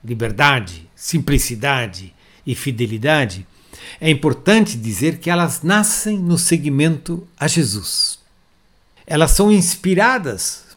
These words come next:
por ele e querem caracterizar as comunidades que se reúnem em seu nome e existem a partir deste nome, tornando-se assim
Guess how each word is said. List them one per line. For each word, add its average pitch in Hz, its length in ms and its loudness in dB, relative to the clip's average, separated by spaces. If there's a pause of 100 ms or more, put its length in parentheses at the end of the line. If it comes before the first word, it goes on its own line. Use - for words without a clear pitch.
(100)
por 165 160 4
ele 139 360 6 (1000)
e 180 60 0
querem 214 480 0 (240)
caracterizar 196 920 0
as 135 120 -4
comunidades 156 1160 -2 (360)
que 190 140 0
se 202 160 4
reúnem 196 720 6 (580)
em 185 160 6
seu 165 340 6
nome 139 560 0 (320)
e 185 160 6
existem 160 960 4
a 175 100 2
partir 214 720 6
deste 135 440 0
nome, 104 480 -8 (540)
tornando-se 135 680 6
assim 117 560 0